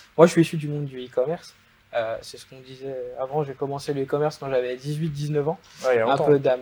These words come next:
Speaker 1: Ouais, bah ouais, ouais, bah maintenant j'ai vingt-six ans, donc ouais, ça, ça, ça fait déjà un petit peu, un petit moment. Dix-huit, dix-neuf ans, euh, j'en ai fait pendant trois ans.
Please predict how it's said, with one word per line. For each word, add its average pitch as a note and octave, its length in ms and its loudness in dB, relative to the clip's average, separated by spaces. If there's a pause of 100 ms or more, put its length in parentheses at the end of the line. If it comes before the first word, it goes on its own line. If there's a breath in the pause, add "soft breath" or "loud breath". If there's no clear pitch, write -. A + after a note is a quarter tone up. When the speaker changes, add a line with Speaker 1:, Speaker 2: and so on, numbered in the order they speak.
(120)
Speaker 1:
Ouais, G#3 280 10
bah C#3 140 6
ouais, D#3+ 100 8
ouais, F3 260 4
bah C3+ 160 -2
maintenant C3+ 240 0
j'ai C#3+ 100 2
vingt-six D3 320 -2
ans, G3 80 -2
donc C#3+ 200 -8
ouais, G3 80 -6
ça, D3+ 140 -2 (400)
ça, - 80 -14
ça C3 180 -8
fait - 120 -14
déjà D#3+ 260 -2
un D#3+ 60 -4
petit - 120 -14
peu, C#3+ 220 -6
un C#3 60 -14
petit - 160 -12
moment. C#3+ 300 -2 (320 soft breath)
Dix-huit, F#3+ 320 6
dix-neuf E3 460 2
ans, G#3+ 300 4 (300 loud breath)
euh, C#3+ 120 6
j'en C#3 140 -2
ai C3+ 60 -6
fait D3 120 -2
pendant C3 280 -2
trois D#3 420 8
ans. G#3+ 160 2